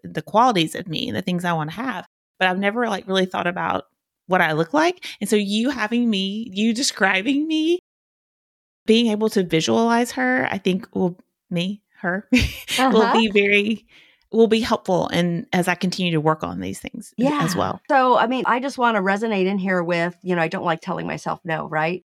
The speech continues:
Speaker 2: And
Speaker 1: <laughs>
Speaker 2: so it works in to say, you know, delay is not denial. But when I am in good form, I will say, "Where is my yes?" So I always have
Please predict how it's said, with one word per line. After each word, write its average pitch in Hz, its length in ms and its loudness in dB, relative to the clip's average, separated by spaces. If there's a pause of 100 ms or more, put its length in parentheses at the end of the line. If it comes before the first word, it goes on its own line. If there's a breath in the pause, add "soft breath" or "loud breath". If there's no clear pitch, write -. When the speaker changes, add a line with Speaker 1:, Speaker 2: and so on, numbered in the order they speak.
(340)
Speaker 2:
And 185 260 2
Speaker 1:
<laughs> - 100 -8
Speaker 2:
so 185 220 4
it 208 240 2
works 240 340 2
in 220 180 0
to 190 60 0
say, 175 360 -2
you 180 140 -2
know, 165 180 -2
delay 170 340 0
is 175 140 -4
not 170 160 -2
denial. 160 680 -2 (440)
But 196 360 2 (260)
when 226 200 2
I 233 120 2
am 254 120 6
in 196 140 4
good 233 180 2
form, 180 720 0 (120)
I 196 180 2
will 233 160 -2
say, 170 280 -2
"Where 220 320 2
is 233 180 2
my 208 120 2
yes?" 170 580 -2 (960)
So 208 260 2
I 202 160 2
always 214 320 4
have 160 540 2